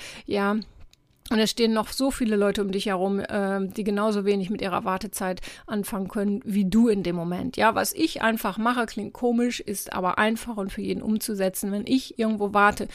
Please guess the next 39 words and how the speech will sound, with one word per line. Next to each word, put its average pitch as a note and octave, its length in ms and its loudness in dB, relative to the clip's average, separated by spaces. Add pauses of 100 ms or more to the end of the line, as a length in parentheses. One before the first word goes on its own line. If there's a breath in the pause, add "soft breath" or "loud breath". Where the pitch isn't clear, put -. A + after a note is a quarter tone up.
(220 loud breath)
sei B3 240 2
es B3+ 120 -2
beim B3+ 220 -6
Arzt, - 400 -2
sei G#3 260 0
es, G#3+ 240 -2
ähm, G#3+ 400 -4
in A#3 140 2
der G#3+ 140 2
Warteschlange. F#3 640 0
Ich A3 200 -4
habe G#3+ 120 -6
ja G#3 80 0
sowieso G3 280 2
immer B3 200 6
mein B3 180 4
Handy A#3 300 4
dabei G3+ 400 2 (300 loud breath)
und C4+ 120 2
ich D4+ 120 0
nutze G#4 340 2
das. F#3+ 120 2
Dann E4+ 220 2
gehe C#4+ 160 2
ich C#4 140 -2
gucken, G#3+ 300 2
dann B3+ 280 2
gucke A#3+ 260 2
ich A#3 120 -2
bei B3 120 -2
Instagram, F#3 540 -2
dann B3+ 140 0
gucke B3+ 200 -2
ich A#3 120 -4
da, F#3 240 2
dann C4 180 4
recherchiere G#3 640 0
ich - 180 -6
irgendwas. F3+ 300 -2